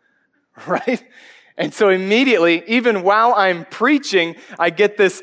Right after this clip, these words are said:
hot, like, "Uh-oh, I don't really know if I want to acknowledge what she's saying."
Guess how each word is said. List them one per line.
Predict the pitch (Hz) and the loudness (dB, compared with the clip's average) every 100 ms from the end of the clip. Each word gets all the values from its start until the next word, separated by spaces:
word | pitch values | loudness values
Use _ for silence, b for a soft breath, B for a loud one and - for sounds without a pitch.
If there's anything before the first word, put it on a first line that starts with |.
| B B | B B
hot, | - 196 202 208 208 - | -8 -2 2 2 0 -2
like, | 185 165 160 - | 0 0 0 -2
"Uh-oh, | 190 220 165 160 165 | -2 2 4 4 4
I | 151 180 | 2 2
don't | 208 220 220 | 2 0 0
really | 202 202 196 | -2 2 2
know | 190 196 196 | 2 2 2
if | 196 | 2
I | 190 | 0
want | 175 180 190 - | 2 0 0 -4
to | 185 | -6
acknowledge | 165 143 165 190 196 185 151 | -6 -6 -2 2 2 0 -2
what | 170 | -6
she's | - 165 143 | -6 -10 -10
saying." | - 214 190 170 170 | -2 0 2 0 -2